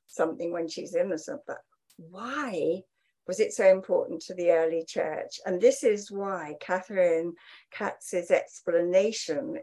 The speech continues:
is so important. So she says that when in very early church, obviously they were looking back at the Old Testament, at the prophecies,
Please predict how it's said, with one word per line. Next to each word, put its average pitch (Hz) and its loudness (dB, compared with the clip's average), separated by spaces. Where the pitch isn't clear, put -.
is - -6
so 185 4
important. 165 4
So 208 4
she - -2
says 151 -4
that 147 2
when 262 2
in 240 4
very 254 8
early 208 2
church, - -2
obviously 196 -6
they 196 0
were 185 0
looking 226 -4
back 175 -8
at - -4
the 185 4
Old 180 2
Testament, 156 -8
at - -8
the 170 -10
prophecies, - -4